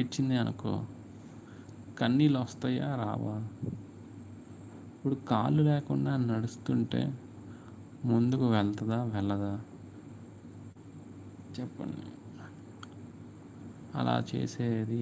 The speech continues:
ఏంటిది? వావ్, మీరు దగ్గర దాకా వచ్చారు. దానికి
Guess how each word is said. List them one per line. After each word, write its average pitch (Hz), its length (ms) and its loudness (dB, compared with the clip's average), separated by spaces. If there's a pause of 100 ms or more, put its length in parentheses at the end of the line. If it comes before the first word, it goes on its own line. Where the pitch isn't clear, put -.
ఏంటిది? 104 360 -4 (1600)
వావ్, 123 400 4 (800)
మీరు 120 160 8 (140)
దగ్గర 123 280 10 (100)
దాకా 135 220 4
వచ్చారు. 113 400 2 (4000)
దానికి 127 320 8